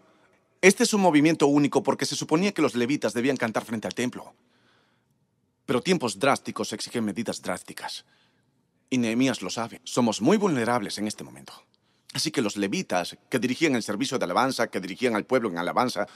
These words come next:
los hizo salir a las puertas de la ciudad para establecer el tono. Porque necesitamos la ayuda de Dios.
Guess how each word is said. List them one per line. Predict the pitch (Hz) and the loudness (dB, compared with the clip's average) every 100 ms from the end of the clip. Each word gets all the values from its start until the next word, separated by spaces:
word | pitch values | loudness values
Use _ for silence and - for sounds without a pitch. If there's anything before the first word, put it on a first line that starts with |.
| - _ | -20 _
los | 127 123 | -2 0
hizo | 160 135 | 0 0
salir | 101 87 139 151 95 - | -4 -2 0 0 -2 -8
a | 95 | -6
las | 92 - | -6 -4
puertas | 127 120 104 - | -4 -4 -6 -8
de | |
la | 73 | -10
ciudad | - 107 117 73 - - - _ _ _ _ _ _ _ _ - | -6 -4 -6 -8 -18 -20 -20 _ _ _ _ _ _ _ _ 0
para | 120 | 0
establecer | - 110 110 156 | 2 -2 0 0
el | 110 | 0
tono. | - 131 - _ _ _ _ _ _ _ _ _ | -2 -4 -6 _ _ _ _ _ _ _ _ _
Porque | 151 151 | 2 4
necesitamos | 143 131 120 - 202 185 | 2 0 -6 2 2 4
la | 123 | 2
ayuda | 131 151 | 2 -2
de | 107 | -4
Dios. | 120 123 135 - | -6 -8 -8 -16